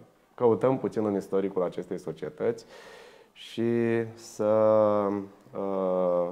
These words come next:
facem o, să formulăm o plângere penală pentru verificarea faptelor care au stat în spatele, uh, situației dezastruoase în care a ajuns, uh, societatea.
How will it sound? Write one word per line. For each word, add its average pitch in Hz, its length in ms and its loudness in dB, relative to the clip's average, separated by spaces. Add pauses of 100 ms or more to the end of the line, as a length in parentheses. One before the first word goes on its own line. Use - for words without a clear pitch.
facem 117 280 -4
o, 92 440 0 (680)
să - 100 -12
formulăm 101 420 0
o 113 60 4
plângere 98 420 -2
penală 87 560 -4 (300)
pentru 185 220 -6
verificarea 143 520 -2
faptelor 85 600 -4 (320)
care 107 140 -6
au 95 80 -2
stat 104 280 -6
în 92 100 -6
spatele, 92 640 -2 (380)
uh, 90 180 -6
situației 98 840 0
dezastruoase 92 720 -2
în 92 60 -4
care 92 420 -2 (100)
a 87 100 -4
ajuns, 92 460 -6
uh, 92 260 -2
societatea. 95 800 -2